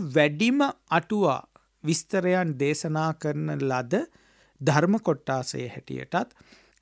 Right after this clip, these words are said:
මේ ජාතක පාළිය නැත්තම් ජාතක කතා පොත හඳුන්වන්න පුළුවන්.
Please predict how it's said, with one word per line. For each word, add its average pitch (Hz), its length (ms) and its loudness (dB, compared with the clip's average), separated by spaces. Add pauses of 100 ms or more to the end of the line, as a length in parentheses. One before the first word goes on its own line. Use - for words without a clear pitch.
(140)
මේ 165 180 4
ජාතක 147 500 2
පාළිය 147 440 0
නැත්තම් 143 400 -4
ජාතක 143 400 -2
කතා 135 340 -6
පොත - 240 -8 (380)
හඳුන්වන්න 127 640 -8
පුළුවන්. - 320 -10